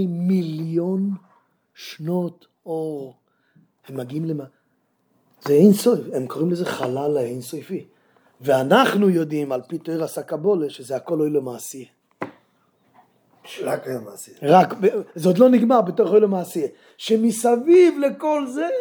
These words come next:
Speaker 1: יש עולם היצירה של המלאכים. ומסביב לכל זה יש עולם הבריאה, כיסא הכובד נשום ישראל.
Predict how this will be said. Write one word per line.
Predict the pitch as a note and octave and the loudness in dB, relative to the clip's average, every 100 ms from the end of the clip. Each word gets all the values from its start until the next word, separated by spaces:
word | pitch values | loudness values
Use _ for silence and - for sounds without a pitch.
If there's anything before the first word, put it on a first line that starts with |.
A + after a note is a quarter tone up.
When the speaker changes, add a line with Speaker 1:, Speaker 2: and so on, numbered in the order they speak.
| A4+ | -2
Speaker 1:
יש | C#4+ C#4 D4 - | -4 -2 -2 -2
עולם | C#4 C4+ C4 B3+ | -6 -4 -4 -2
היצירה | B3 A#3+ A#3 C#4+ C#4+ C#4+ C#4 C4+ B3+ A#3 | -4 -4 -8 -6 -6 -4 2 4 4 2
של | A3 A3 | 2 -2
המלאכים. | G#3 G#3+ G#3 B3 G3+ G#3 E3 _ _ _ - | -2 -6 -6 -6 -6 -10 -14 _ _ _ -6
ומסביב | A3+ A3 - A3+ G#3 E4 F#4 C#4+ | -2 -2 -4 -6 -4 -2 -2 -4
לכל | C#4 - C4 B3+ | -8 -4 -4 -4
זה | G3 | -6
יש | A#3+ A3 A3+ | -6 -6 -6
עולם | B3 B3 A3 | -6 -6 -8
הבריאה, | G3 D#3+ E3 B3+ C4+ B3+ B3 A#3 G#3+ F#3 - | -10 -14 -12 -10 -8 -6 -2 0 0 -2 -12
כיסא | A3 A#3 | -20 -12
הכובד | A3 F#3 A3 G#3+ G#3 | -12 -10 -12 -10 -10
נשום | F#3+ G#3+ G#3 | -12 -12 -12
ישראל. | F#3+ G3 | -12 -14